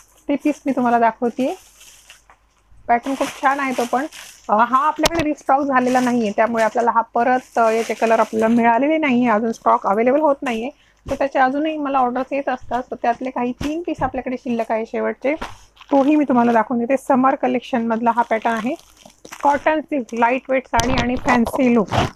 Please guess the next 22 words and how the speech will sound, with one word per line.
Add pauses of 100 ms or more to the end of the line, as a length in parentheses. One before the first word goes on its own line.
(180)
पूर्ण
साडी
होती
या
ठिकाणी
दिली
होती, (100)
Embroidery
केली
होती (140)
all
over (500)
आणि
pattern
खूप
छान
आहे. (2000)
एक
आपण
व्यवस्थितपणे
पाहणार
आहोत.